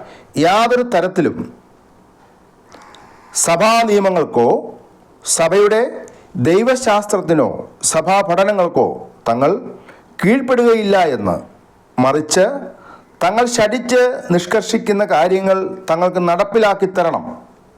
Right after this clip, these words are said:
എന്ന് പറഞ്ഞ് നിലകൊള്ളുന്ന വിമത പുരോഹിതന്മാരും അവരുടെ പിണിയാളുകളും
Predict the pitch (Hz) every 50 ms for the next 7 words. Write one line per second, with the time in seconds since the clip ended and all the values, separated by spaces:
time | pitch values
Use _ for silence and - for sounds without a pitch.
0 | - 220 226 240 247 233 220 214 208 202 196 185 170 165 160 151 143 135 123 117
1 | 101 78 - - - - - - - - - - - - - - - - - -
2 | _ - 139 156 170 175 180 175 156 165 151 160 156 156 151 147 135 117 107 101
3 | 101 120 220 240 - - - - - - - - - - - - - _ - -
4 | - 151 165 165 175 175 - 165 160 170 170 170 160 147 127 113 107 107 123 202